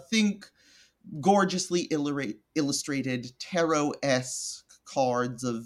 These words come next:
various constellation shapes in the sky. And, you know, if I was struggling to come up with a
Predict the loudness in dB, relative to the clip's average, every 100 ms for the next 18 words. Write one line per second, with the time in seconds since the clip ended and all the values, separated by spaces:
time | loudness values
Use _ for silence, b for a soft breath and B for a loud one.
0 | -12 -8 -2 0 0 -2 -4 -10 b b
1 | b b _ 2 2 2 -2 -2 0 0
2 | 0 -4 -4 -2 -2 -4 -6 -4 -4 -4
3 | -8 -8 -8 -8 -8 -14 b b b 0
4 | 2 2 0 -2 -2 -2 0 -2 2 2
5 | 0 -2 2 4 4 4 2 0 -2 -4
6 | -4 -4 -2 -2 -4 -4